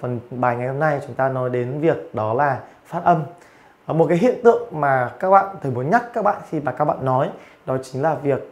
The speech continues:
ờ, nuốt âm. Nuốt âm là hiện tượng xảy ra khi, ờ, một cái âm tiết nào đó trong một từ hoặc trong một cụm từ bị mất đi do chúng ta nói quá nhanh. Ví dụ,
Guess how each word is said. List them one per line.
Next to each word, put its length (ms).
ờ, 120
nuốt 120
âm. 200
Nuốt 160
âm 240
là 180
hiện 180
tượng 200
xảy 280
ra 380
khi, 380
ờ, 200
một 340
cái 240
âm 200
tiết 240
nào 180
đó 220
trong 280
một 100
từ 300
hoặc 160
trong 160
một 120
cụm 160
từ 320
bị 220
mất 280
đi 260
do 340
chúng 80
ta 140
nói 280
quá 120
nhanh. 220
Ví 120
dụ, 180